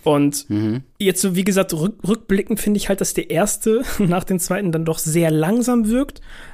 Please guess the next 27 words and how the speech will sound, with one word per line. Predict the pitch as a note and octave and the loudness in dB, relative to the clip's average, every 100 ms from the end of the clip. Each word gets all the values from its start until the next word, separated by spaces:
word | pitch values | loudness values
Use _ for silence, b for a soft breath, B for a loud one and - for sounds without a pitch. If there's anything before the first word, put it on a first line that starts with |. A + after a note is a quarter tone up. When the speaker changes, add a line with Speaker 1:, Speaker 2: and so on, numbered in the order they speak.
| B - | B -2
Speaker 1:
Aber | F#3 | 0
er | F#3 | 2
verdient | - D3+ F#3+ C4 | 2 2 4 4
sich | - C#3 | 4 0
das | D3 - | 0 -2
halt | D3 C#3 | -2 -2
dann | D3 | -4
auch | C#3+ D3 | -4 -4
zum | - E3 | -6 -6
Ende. | C3 B2 C3+ - | -4 -6 -8 -4
Weißt | D#3 - | -2 0
du, | |
wie | A#3 | 0
ich | |
mein? | A#3 A#3 B3+ | 2 2 2
Also, | G3+ E3+ F3 B B B | 2 2 2 B B B
das | G3 E3+ - | -4 -2 0
trifft | G#3 A3+ G3 | 0 2 2
am | G3 | 2
Ende | G3 F#3+ | 2 2
dann, | F3+ F#3+ G#3 | 0 -2 -2
glaub | F3+ F3+ | 0 0
ich, | F3 | 0
auch | E3 D#3+ - | -2 -2 0
nur | F3+ F#3+ A3 | 2 4 4
so | G3+ E3+ E3 | 2 -2 -2
hart | D#3+ A#3 - | 0 -2 -6